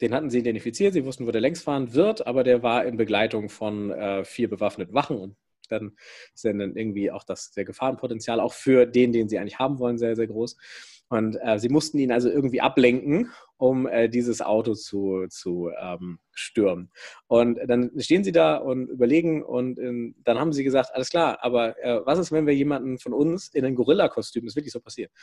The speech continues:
„in ein Gorilla-Kostüm anziehen und nachts einfach mitten in der Nacht auf die Straße schicken?“ Das ist so ein absurdes Bild. Die werden vier Sekunden damit beschäftigt sein, sich wieder einzufangen. Und derzeit haben wir den aus dem Auto gezogen. Und genau so haben sie es gemacht. Und das ist halt so diese unmöglichen Sachen. Oder die haben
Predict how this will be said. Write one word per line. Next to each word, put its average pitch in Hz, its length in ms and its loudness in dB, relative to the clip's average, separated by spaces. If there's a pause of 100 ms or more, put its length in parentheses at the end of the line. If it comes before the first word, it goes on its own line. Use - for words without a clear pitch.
(180)
„in 131 120 2
ein 131 40 2
Gorilla-Kostüm 131 760 4
anziehen 123 420 -4 (320)
und 120 180 2
nachts 151 320 0
einfach 147 420 0
mitten 175 140 0
in 147 60 4
der 143 60 2
Nacht 147 160 -2
auf 131 100 -4
die 120 100 -4
Straße 135 360 -4
schicken?“ - 300 -12 (260)
Das 127 140 2
ist 120 120 -4
so 156 100 8
ein 185 100 6
absurdes 131 400 0
Bild. 117 280 4
Die 117 100 0
werden 127 140 2
vier 151 180 2
Sekunden 147 380 0
damit 123 220 0
beschäftigt 117 400 -4
sein, 120 200 0
sich 120 160 -6
wieder 117 160 2
einzufangen. 110 540 -2
Und 107 160 -2
derzeit 120 320 2
haben 117 120 -6
wir 113 120 0
den 110 160 -4
aus 101 140 -6
dem 98 100 -6
Auto 101 180 -2
gezogen. 92 380 -6 (260)
Und 135 80 -2
genau 151 160 6
so 147 80 4
haben 143 140 2
sie 139 80 -4
es 131 80 -8
gemacht. 147 260 -4 (540)
Und 139 100 6
das 190 160 8
ist 196 100 2
halt 185 180 8
so 170 100 8
diese 156 240 8
unmöglichen 151 600 8
Sachen. 127 300 2
Oder 95 200 0
die 110 120 2
haben 117 380 -2